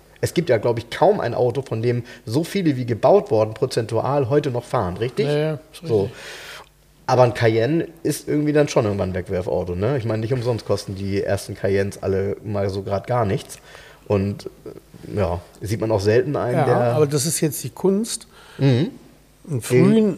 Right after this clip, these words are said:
Speaker 1: ja.
Speaker 2: einen frühen Cayenne zu finden,
Speaker 1: Ja.
Speaker 2: der wenig gelaufen ist und top gepflegt ist. Das ist die Kunst.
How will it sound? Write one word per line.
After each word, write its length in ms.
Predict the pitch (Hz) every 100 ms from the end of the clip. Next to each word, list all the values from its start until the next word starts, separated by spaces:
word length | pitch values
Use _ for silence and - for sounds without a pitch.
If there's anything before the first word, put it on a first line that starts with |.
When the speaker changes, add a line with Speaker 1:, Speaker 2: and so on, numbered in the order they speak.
| -
Speaker 1:
ja. 140 | 104 92
Speaker 2:
einen 100 | 113
frühen 400 | - 175 202 185
Cayenne 400 | - 135 151 196
zu 140 | 175
finden, 400 | - 147 160 160
Speaker 1:
Ja. 80 | 147
Speaker 2:
der 100 | 135
wenig 320 | 151 165 -
gelaufen 380 | 160 147 165 175
ist 140 | 160
und 80 | 156
top 200 | 156 160
gepflegt 400 | - - 190 165
ist. 240 | 120 107 - _ _
Das 120 | 160
ist 120 | 151 165
die 80 |
Kunst. 380 | 143 156 131 -